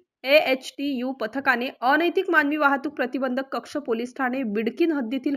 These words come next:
हॉटेल आकाश बार अँड रेस्टॉरंट येथे बनावट ग्राहकांसह सापळा रचून रेड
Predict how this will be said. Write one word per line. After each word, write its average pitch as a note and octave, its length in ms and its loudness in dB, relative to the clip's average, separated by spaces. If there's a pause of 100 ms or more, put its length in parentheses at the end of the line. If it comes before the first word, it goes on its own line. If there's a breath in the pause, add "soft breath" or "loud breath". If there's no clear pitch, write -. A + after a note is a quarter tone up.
हॉटेल C4 240 0
आकाश B3 440 0
बार A3+ 220 2
अँड G#3+ 240 -4
रेस्टॉरंट B3+ 560 -2
येथे B3+ 280 0 (480 loud breath)
बनावट D4+ 340 8
ग्राहकांसह D#4+ 760 8
सापळा D4 360 0
रचून C4+ 300 -2
रेड A#3+ 240 2